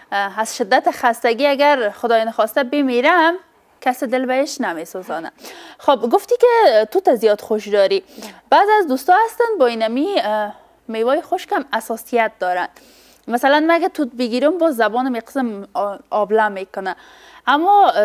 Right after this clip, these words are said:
دوستش دارم. امشب اتفاقاً ما خربوزه خشک هم داریم که مطمئناً خیلی خوشمزه است. دوستایی که خب امشب برنامه ما، برنامه ما رو بیننده هستن، مطمئناً دیگه دلشان،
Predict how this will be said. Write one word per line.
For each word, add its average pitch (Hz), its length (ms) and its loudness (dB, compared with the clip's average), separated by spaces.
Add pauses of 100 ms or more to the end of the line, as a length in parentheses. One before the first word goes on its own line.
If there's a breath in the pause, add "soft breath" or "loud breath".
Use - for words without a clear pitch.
دوستش 277 360 0
دارم. 214 300 2 (320 loud breath)
امشب 311 280 2
اتفاقاً 339 380 0
ما 403 120 0
خربوزه 254 680 0 (260 loud breath)
خشک - 360 -4
هم 240 240 0
داریم 359 360 0 (720 soft breath)
که 247 80 -6
مطمئناً 233 560 -2
خیلی 269 580 -2
خوشمزه 226 540 -4
است. 320 320 0
دوستایی 254 420 -2
که - 60 -20
خب 262 140 0 (320 loud breath)
امشب 226 240 -4
برنامه 208 540 -2
ما، 208 280 -4 (420)
برنامه 214 380 0
ما 262 80 -4
رو 247 100 -2
بیننده 214 360 -4
هستن، 285 320 -2
مطمئناً 220 460 -6
دیگه 254 220 -2
دلشان، 254 420 -4